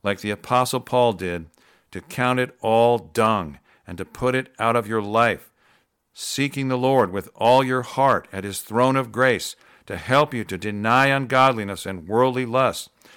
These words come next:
that you might know Jesus and the power of his resurrection, if by any means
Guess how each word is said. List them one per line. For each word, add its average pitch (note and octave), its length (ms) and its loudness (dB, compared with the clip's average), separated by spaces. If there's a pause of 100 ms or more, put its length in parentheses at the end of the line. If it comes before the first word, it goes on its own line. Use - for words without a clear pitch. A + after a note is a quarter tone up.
(140)
that - 160 -10
you A#2+ 60 -2
might A#2+ 260 0
know B2+ 420 2
Jesus B2+ 680 -4 (280)
and F#2+ 120 -8
the F#2 60 -4
power C#3 500 4
of C#3 60 2
his C3+ 180 0
resurrection, C#3 760 0 (360)
if G2 160 -12
by A2 260 -2
any D3 280 0
means D#3 580 0